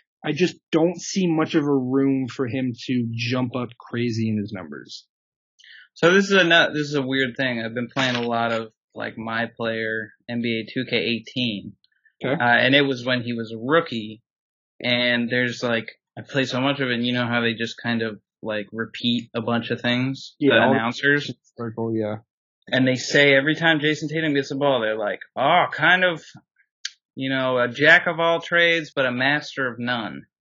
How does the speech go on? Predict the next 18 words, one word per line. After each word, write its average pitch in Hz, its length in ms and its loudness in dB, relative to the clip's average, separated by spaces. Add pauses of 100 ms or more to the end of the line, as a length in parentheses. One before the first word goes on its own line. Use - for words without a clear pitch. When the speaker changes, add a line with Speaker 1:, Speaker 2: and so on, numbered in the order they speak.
(360)
Speaker 1:
That's 185 140 4
a 277 40 8
good, 160 440 4
yeah, 135 480 0
that's 139 120 -6
Speaker 2:
Meaning, 135 340 4
like, 127 300 4
he 127 160 -6
can 120 140 -4
do 123 220 -2
everything 156 500 0
real 143 480 0
well, 135 340 2
but 113 120 -8
there's 120 180 -8
nothing 123 460 -4
that 98 180 -4
he's 107 340 -12